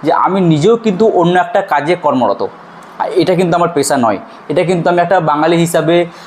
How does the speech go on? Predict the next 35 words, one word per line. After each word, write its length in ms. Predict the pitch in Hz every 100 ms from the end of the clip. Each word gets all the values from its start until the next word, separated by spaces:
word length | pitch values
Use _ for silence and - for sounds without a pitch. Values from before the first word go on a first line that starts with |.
| -
বাঙালিকে 400 | 131 143 156 156
আরও 240 | 131 139
জাগ্রত 440 | 143 135 123 147 156
করার 340 | 147 135 135
জন্যই 340 | 139 156 170 170 - - -
আমি 200 | 147 147
এই 60 |
সোশ্যাল 260 | 143 151 147
মিডিয়ায় 320 | 143 127 143
একটু 160 | 139 143
অ্যাক্টিভ 240 | 117 127 -
থাকি। 200 | 107 - -
বাদ 120 | 123
বাকি 220 | 139 151
এটা 140 | 139 139
থেকে 200 | 139 147
কিন্তু 240 | 143 135
আমার 300 | 139 139 139 135 - -
খুব 140 | - 160
একটা 180 | 143 143
সংসার 340 | 143 135 143 -
চলে 200 | 160 123
না। 100 | 101 - - - -
But 120 | 131
আমাকে 260 | 127 139 -
আলাদা 200 | 139 139
একটা 140 | 151
জব 200 | 156 165 170
করতে 200 | 160 151
হয়, 160 | 139 196 - -
সেখানে 380 | - 175 226 226
কিন্তু 260 | 226 202
এমন 240 | 226 175 185
একটা 160 | 196
জব 260 | 165 170